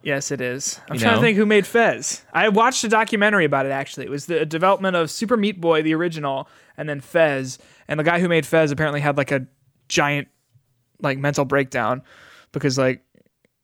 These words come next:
Speaker 1: it was a really long time I watched this documentary, so I maybe am blowing smoke. But, um, <laughs> can I, <laughs> can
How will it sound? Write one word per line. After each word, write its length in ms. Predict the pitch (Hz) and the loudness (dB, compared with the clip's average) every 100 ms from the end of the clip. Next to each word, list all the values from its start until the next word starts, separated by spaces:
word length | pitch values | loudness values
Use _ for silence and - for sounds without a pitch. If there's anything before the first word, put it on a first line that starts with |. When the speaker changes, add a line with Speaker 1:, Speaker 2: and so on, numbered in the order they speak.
| _ _ _ _ _ _ _ _ _ | _ _ _ _ _ _ _ _ _
Speaker 1:
it 60 | 202 | 2
was 120 | 185 | 2
a 60 | |
really 180 | 156 147 | 2 0
long 180 | 135 123 | 0 -4
time 160 | 135 - | -8 -8
I 100 | 71 | -6
watched 220 | 135 - | -6 -8
this 100 | 143 | -10
documentary, 500 | - - - - - | -10 -12 -16 -18 -18
so 200 | - 127 | -10 -6
I 340 | - 135 101 - - | -2 -4 -4 -10 -14
maybe 360 | 135 120 90 | -12 -10 -12
am 120 | 92 | -12
blowing 300 | 123 147 131 | -4 -2 -2
smoke. 380 | - - 107 - | -8 -8 -8 -4
But, 220 | 151 135 - - - - - | -2 -2 -4 -20 -20 -20 -4
um, 420 | 160 160 143 131 - | 0 2 0 -4 -12
<laughs> 100 | - | -8
can 200 | - 277 | 0 2
I, 360 | 262 294 285 240 | 4 6 6 4
<laughs> 140 | - 254 277 | 4 0 2
can 160 | 208 | 0